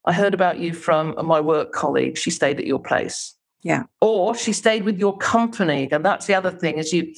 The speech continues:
Speaker 1: you know, if you've got a property management company, then they are sharing your brand. And
Speaker 2: Yes.
Speaker 1: that's what you want. Yeah, 'cause they don't always have to go back to the same property.
Speaker 2: Yeah. And when we look at marketing of know, like, and trust,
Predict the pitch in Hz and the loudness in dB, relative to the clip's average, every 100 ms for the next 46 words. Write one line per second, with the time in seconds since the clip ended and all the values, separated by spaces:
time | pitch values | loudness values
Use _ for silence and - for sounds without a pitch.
0 | - - 170 160 180 170 185 165 185 175 | -10 0 0 2 -2 0 0 0 -2 -2
1 | 160 156 147 135 - 247 247 240 151 147 | 0 0 0 -6 -2 0 0 0 0 -2
2 | - - - 175 185 175 165 160 - 180 | -6 -16 -4 0 2 2 2 0 0 0
3 | 170 165 156 151 143 143 139 123 120 117 | 2 2 2 2 2 2 2 0 -2 -4
4 | - _ _ _ _ 180 170 165 156 - | -6 _ _ _ _ 0 2 2 0 -2
5 | - 143 - 139 127 113 117 - - 160 | -6 -2 -2 0 0 0 -2 -12 -4 -4
6 | 160 - 165 165 170 - 185 185 165 160 | -4 -2 0 0 0 -2 0 2 0 0
7 | 170 - 165 151 139 - 147 - 143 - | -4 0 0 2 0 -4 -8 -4 -4 -4
8 | 160 - - - 180 - 302 151 - - | -4 -4 -8 -14 -8 0 2 2 -2 0
9 | 214 233 233 247 277 - - 214 220 220 | 2 2 2 2 0 0 0 2 2 0
10 | 185 175 180 175 190 196 196 185 170 - | -2 0 2 2 2 2 2 2 0 -2
11 | 175 - 202 151 - - - | -6 0 0 0 -4 -6 -10